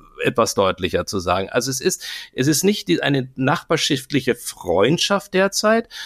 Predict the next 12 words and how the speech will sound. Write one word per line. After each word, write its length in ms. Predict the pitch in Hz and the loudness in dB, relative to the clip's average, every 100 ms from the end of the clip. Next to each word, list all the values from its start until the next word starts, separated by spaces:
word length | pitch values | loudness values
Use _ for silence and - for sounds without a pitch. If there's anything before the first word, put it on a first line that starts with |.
| - | -10
sondern 360 | - 143 165 160 | 0 2 2 2
es 240 | - 151 | 0 2
ist 240 | 175 - | 2 0
ein, 200 | 147 156 | -2 -2
ein, 220 | - 139 147 | 0 -2 0
ein 220 | 143 147 | -2 0
ständiges, 880 | - - 180 240 294 226 214 - - | -2 0 4 4 4 4 2 0 -4
ein, 300 | 147 151 - - - 156 | -4 -4 -8 -16 -14 -8
ein 80 | |
ständiges 580 | 147 - 196 226 202 185 | -4 0 4 4 2 0
Lavieren 380 | 175 139 156 190 | 0 0 2 0
zwischen 440 | - 156 - 160 | 0 -2 0 -2